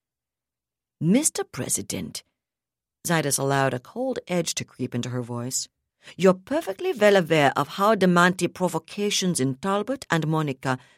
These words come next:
have threatened not just this entire region, but especially the Madras sector for the last year.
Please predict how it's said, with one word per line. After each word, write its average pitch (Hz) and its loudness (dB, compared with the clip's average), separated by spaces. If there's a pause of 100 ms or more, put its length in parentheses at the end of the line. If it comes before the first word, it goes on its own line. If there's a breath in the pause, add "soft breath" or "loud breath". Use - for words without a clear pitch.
(180 soft breath)
have 117 -4
threatened 143 0
not 156 0
just 175 0 (100)
this 196 2
entire 165 2
region, 156 -2 (300 loud breath)
but 131 0
especially 208 -2
the 160 2
Madras 170 2
sector 127 -4
for 165 0
the 165 0
last 175 -2
year. 220 -6